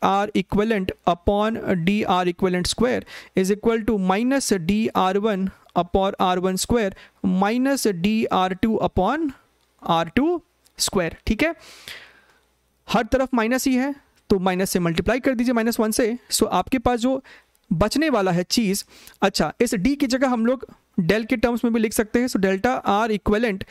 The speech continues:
is equal to R equivalent square। This is going to be your delta R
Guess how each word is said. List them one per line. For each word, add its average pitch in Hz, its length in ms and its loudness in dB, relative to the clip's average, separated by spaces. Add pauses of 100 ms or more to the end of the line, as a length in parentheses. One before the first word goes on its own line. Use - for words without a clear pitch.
(280)
is 196 180 2
equal 262 480 0
to 208 100 2 (380)
R 226 260 2 (180)
equivalent 220 460 0
square। 202 500 -2 (420)
This 196 120 0
is 233 80 -2
going 214 200 2
to 214 60 0
be 196 120 0
your 240 140 0
delta 190 480 0
R 185 140 2